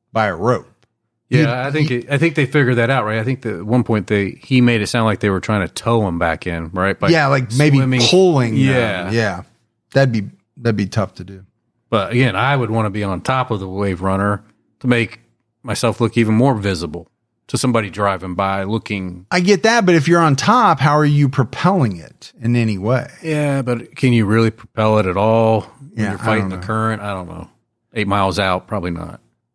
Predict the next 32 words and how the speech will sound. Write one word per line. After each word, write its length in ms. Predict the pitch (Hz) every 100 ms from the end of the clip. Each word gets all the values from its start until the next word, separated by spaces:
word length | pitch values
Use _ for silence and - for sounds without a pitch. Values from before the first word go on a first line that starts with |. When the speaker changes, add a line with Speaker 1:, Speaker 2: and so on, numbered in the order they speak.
| _
Speaker 1:
The 120 | 151
authorities 580 | 156 160 185 185 170 135
launched 480 | 147 156 156 143 -
the 80 | 143
most 460 | 147 185 202 -
extensive 640 | 170 - 170 160 151 151 123
water 360 | 135 139 135
search 360 | 131 - 135 135
operation 840 | 123 127 127 123 120 120 - 117
in 120 | 117
the 80 | 113
country's 480 | - 123 117 107 101
history. 560 | 160 156 - 139 127 - _ _ -
The 100 | 135
search 340 | 202 226 -
involved 720 | 170 147 147 139 123 113 104
divers, 760 | 123 131 143 135 135 135 131 123
hundreds 420 | 151 156 151 131
of 80 | 123
volunteers, 840 | 127 123 127 123 120 101 101 107
rescue 520 | 110 139 135 - 127
boats, 440 | 117 120 117 117 117
and 420 | 113 110 107 110 _
helicopters. 800 | - 170 135 95 - - _ _ _ _ _
The 80 | 139
DeVries 500 | 147 135 190 202 160
family 420 | 190 180 175 165
hoped 380 | 135 156 147 131
Max 380 | 139 135 139 -
would 100 | 123
be 120 | 117
found, 260 | - 98